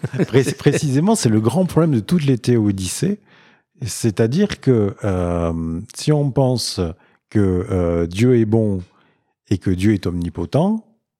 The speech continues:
Speaker 2: alors, il y a plusieurs cas de figure s'il y a le mal. Soit il est bon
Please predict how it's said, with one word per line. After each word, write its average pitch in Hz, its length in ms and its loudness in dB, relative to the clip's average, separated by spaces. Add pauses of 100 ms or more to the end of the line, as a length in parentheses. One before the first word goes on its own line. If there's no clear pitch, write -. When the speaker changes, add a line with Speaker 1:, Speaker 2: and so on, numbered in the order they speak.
(800)
Speaker 2:
alors, 78 240 -4
il 95 60 0
y - 20 0
a 85 60 0
plusieurs 123 300 0
cas 127 120 0
de 107 60 -6
figure 98 500 -4
s'il - 160 -10
y - 20 -4
a 80 40 -6
le 78 80 -8
mal. 76 400 -16 (440)
Soit 127 360 0
il 113 160 0
est 113 60 2
bon 101 420 -2